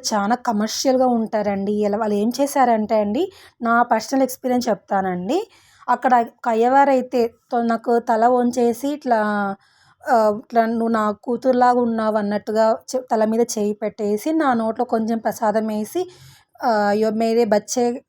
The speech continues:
something హిందీలో చెప్పేసి, "నువ్వు నా కూతురులాగా ఉన్నావు" అన్నట్టుగా చెప్పేసి డబ్బులు ఇవ్వమని అడిగారండి.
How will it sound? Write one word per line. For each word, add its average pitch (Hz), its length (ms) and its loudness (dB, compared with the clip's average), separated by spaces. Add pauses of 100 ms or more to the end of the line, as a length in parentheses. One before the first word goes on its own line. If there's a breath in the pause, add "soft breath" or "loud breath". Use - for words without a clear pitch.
(120)
something 233 380 -4
హిందీలో 220 280 2
చెప్పేసి, 220 500 -4
"నువ్వు 254 180 0
నా 220 100 0
కూతురులాగా 247 580 2
ఉన్నావు" 214 360 0
అన్నట్టుగా 208 340 -2
చెప్పేసి 220 540 -4
డబ్బులు 226 320 2
ఇవ్వమని 220 260 -2
అడిగారండి. 196 580 -4